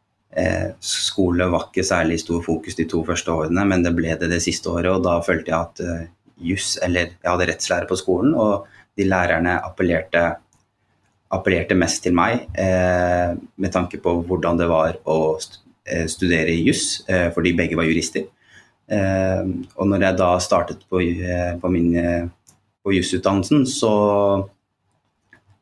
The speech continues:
så var det jo veldig spennende, først og fremst. Eh, man følte, det var ikke veldig mange som så ut som meg, så jeg følte meg kanskje litt annerledes der. Eh, og det var veldig få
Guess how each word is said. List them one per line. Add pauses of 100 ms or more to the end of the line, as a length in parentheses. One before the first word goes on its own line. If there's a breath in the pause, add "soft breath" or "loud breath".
så
var
det
jo
veldig
spennende,
først
og
fremst. (480 loud breath)
Eh,
man
følte, (360)
det
var
ikke
veldig
mange (240)
som
så (100)
ut
som
meg,
så
jeg
følte
meg
kanskje
litt
annerledes
der. (580 loud breath)
Eh, (180)
og
det
var
veldig
få